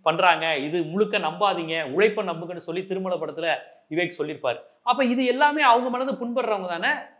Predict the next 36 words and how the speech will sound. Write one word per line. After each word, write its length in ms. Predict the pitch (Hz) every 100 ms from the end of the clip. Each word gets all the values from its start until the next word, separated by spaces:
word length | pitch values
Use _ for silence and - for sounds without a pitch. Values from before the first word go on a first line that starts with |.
| _ _ _
ஏன் 160 | 170 247
இந்த 160 | 202
கல்லு 360 | - 196 254 285
வச்சு 260 | 240 - 240
எல்லா 220 | 214 220
டி 180 | 202 220
விலையும் 360 | 220 202 202
ஏமாத்துறாங்கன்னு 520 | 208 190 190 185 196
விவேக் 360 | 185 196 190 170
ஒரு 80 | 165
படத்துல 200 | 175 156
ஜோக் 160 | 175 -
பண்ணார்ல, 340 | 156 143 143
"சின்ன 280 | 139 170 175
கல்லு, 280 | 175 170 170
பெரிய 300 | 170 175 175
கல்லு, 460 | 165 156 165 - _ _
அஹ், 180 | 151 156
அதிர்ஷ்ட 500 | 151 139 190 185 190
கல்லு, 580 | 165 156 156 160 - _ -
அஹ், 380 | 147 143 143 127
உங்களுக்கு 400 | 151 156 165 160
வந்து 260 | 175 185 190
கண் 240 | 185 190
பார்வை 300 | 196 185 165
திருஷ்டி 280 | 147 156 202
பட்டுரும்லாம்" 380 | 165 156 156 180
சொல்லி 280 | 180 160 170
டி 200 | 175 175
வில 160 | 170
நிகழ்ச்சி 320 | 151 165 -
நடத்துறாங்களே, 580 | 156 135 139 123 120 185 196 - _ _
விவேக் 280 | 208 269 277
அதை 180 | 233 202
பத்தி 200 | 196 220
பண்ணாரே, 520 | 190 185 196 170 165